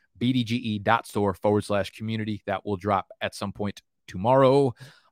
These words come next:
On the Miami side of things, Tua looked good. Two seventy-three, two touchdowns, interception. Michael,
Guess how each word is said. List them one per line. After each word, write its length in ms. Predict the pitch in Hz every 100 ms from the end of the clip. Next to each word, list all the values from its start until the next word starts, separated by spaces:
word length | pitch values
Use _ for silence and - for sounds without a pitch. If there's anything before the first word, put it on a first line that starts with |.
| -
On 100 | 101
the 60 |
Miami 260 | 101 127 156
side 200 | 151 147
of 60 |
things, 220 | 143 151 135
Tua 180 | 139
looked 200 | 185 185
good. 200 | 180 165
Two 140 | - 120
seventy-three, 500 | 139 123 113 120 123
two 160 | -
touchdowns, 460 | 113 117 113 117 110
interception. 580 | 104 101 - 120 - 117
Michael, 540 | 104 107 110 104 92